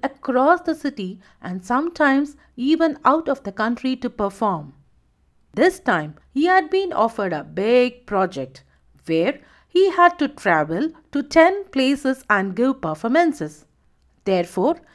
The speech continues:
he decided to travel with his wife, and since it was Christmas time, he also thought of taking the two kids along with him.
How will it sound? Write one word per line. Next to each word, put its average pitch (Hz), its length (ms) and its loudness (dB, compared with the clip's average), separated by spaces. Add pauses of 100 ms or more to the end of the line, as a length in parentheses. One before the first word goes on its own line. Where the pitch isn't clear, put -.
(200)
he 370 200 2
decided 277 560 4
to 240 80 -4
travel 240 500 2
with 196 160 -6
his 165 160 -10
wife, 220 500 -2 (260)
and 359 140 0
since 359 380 0
it - 120 -10
was 185 160 -4
Christmas 247 460 -2
time, 202 420 -4 (300)
he 330 160 4
also 330 440 6
thought 294 340 2
of 339 160 2
taking 254 340 -2
the 285 80 -2
two 240 280 2
kids 226 360 -4
along 190 400 0
with 330 200 2
him. 269 340 0